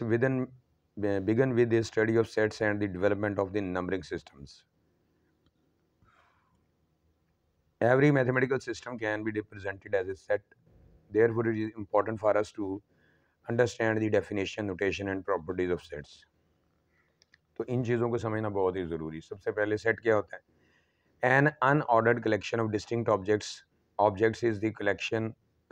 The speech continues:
in the collections are called elements of the set। मिसाल के तौर पे वो कहता है, "The collection of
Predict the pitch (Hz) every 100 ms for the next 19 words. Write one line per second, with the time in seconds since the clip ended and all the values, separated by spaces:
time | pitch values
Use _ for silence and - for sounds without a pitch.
0 | 104 110 127 127 113 104 98 - 107 101
1 | 98 95 95 92 95 95 95 92 82 87
2 | - - _ _ _ _ _ _ _ _
3 | _ _ _ - 117 120 120 131 127 120
4 | 127 123 120 123 120 117 110 107 - 117
5 | 113